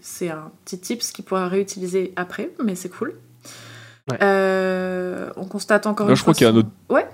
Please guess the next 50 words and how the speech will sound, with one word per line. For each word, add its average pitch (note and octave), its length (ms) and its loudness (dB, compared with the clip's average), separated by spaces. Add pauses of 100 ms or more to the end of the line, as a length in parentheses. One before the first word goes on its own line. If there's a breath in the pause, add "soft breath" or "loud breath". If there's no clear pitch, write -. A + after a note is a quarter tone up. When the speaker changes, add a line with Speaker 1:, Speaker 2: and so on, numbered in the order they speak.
(240)
Speaker 1:
pardon. A3 160 -4
Speaker 3:
Je G#3+ 80 -6
crois - 140 2
qu'il - 80 0
y - 40 8
a G#2+ 60 6
un A2 60 4
autre G#2+ 100 4
démon B2 280 6
qui A2 160 -6
faisait G#2+ 120 -2
ça, B2+ 140 0
euh, G2 640 6
Speaker 1:
Oui. F#2+ 140 6
Speaker 3:
c'est - 120 0
pas A#2 140 6
la A2+ 80 8
première A2+ 220 4
fois C3+ 100 4
que B2 80 -6
c'est - 100 0
évoqué G#2 280 4
dans G#2 120 6
la G#2 60 4
série, A#2+ 320 0
euh, G2+ 260 2
Speaker 1:
Ouais, A3+ 180 6
Speaker 3:
que, A#3+ 40 -6
Speaker 1:
c'est B3 120 -4
vrai, A#3 340 0
Speaker 3:
que A#3+ 60 -4
Speaker 1:
mais G#3+ 80 -2
Speaker 3:
t'as G#3+ 40 4
Speaker 1:
on G3+ 40 2
Speaker 3:
besoin G3+ 140 2
Speaker 1:
s-, G3 60 0
Speaker 3:
du G2 80 -2
sang G#2+ 220 -2
pour - 160 -10
te - 60 -16
régénérer G2 440 0
et G2 60 0
tout. A#2+ 120 -10 (120)
Speaker 1:
Ouais, A#3+ 280 4 (220)
on G#3 60 -2
savait G#3+ 180 0
pas A#3 160 -2
que A3+ 100 0
Denji G#3+ 280 0
fa-, - 140 -6